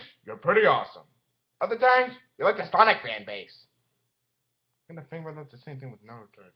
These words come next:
too. Yeah. Big whoop. Okay, this is your friendly neighborhood stallion, Scarlet Solstice, signing out.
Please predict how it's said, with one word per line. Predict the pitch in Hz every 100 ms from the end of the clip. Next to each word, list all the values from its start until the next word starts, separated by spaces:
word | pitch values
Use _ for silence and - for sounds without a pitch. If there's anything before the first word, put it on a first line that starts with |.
| _
too. | 101 95 _ _ _ _ _ _ _ _ _ _ _ _
Yeah. | 160 143 - _ _ _ _ _ _ _ _ _ _ _ _ _ _ _ _ _ _ _ _ _ -
Big | 147
whoop. | 143 151 135 _ _ _ _ _ _ _ _ _ _ _ _ _ _ _ _ _
Okay, | 262 254 233 202 170 143
this | 127 135
is | 131
your | 131
friendly | 143 143 139
neighborhood | 131 135 135
stallion, | 147 143 143 139 135 135
Scarlet | 135 127 123
Solstice, | 151 202 196
signing | - 113 110 95 _ 214
out. | 285